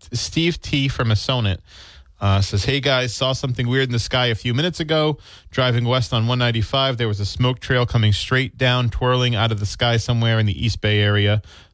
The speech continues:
There are also lots of sparkly things floating down next to the smoke trail. Looked pretty sketchy.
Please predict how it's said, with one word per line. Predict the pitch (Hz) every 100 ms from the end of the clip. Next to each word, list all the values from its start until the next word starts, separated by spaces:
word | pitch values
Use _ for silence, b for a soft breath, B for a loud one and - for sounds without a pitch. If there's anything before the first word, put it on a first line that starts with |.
| -
There | 110
are |
also | 117 123
lots | 117 110 -
of |
sparkly | - - 120 117 120
things | 107 110 107
floating | - 117 113 110
down | 110 110 107 101 B B B -
next | 110 -
to | 110
the |
smoke | 101 - 110 104
trail. | - 107 101 101
Looked | 104 -
pretty | - 101
sketchy. | 104 - 98 - 98